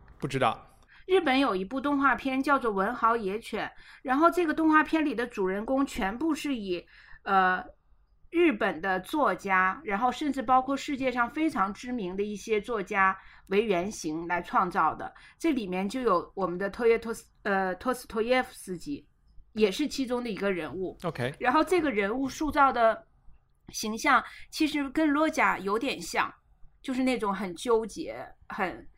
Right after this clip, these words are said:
Speaker 2: 病娇又有点中二的这样的一个，一-，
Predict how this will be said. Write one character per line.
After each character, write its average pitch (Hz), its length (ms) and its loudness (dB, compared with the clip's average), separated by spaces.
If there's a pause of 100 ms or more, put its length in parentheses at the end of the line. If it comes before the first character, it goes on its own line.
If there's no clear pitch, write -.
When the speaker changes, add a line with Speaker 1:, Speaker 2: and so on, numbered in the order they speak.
(260)
Speaker 2:
病 240 260 4
娇 233 420 6
又 262 180 -2
有 240 140 4
点 233 220 4
中 254 260 2
二 233 240 8
的 185 100 0
这 - 160 2
样 208 140 4
的 214 80 0
一 190 100 -10
个， 202 320 0
一-， 202 300 -14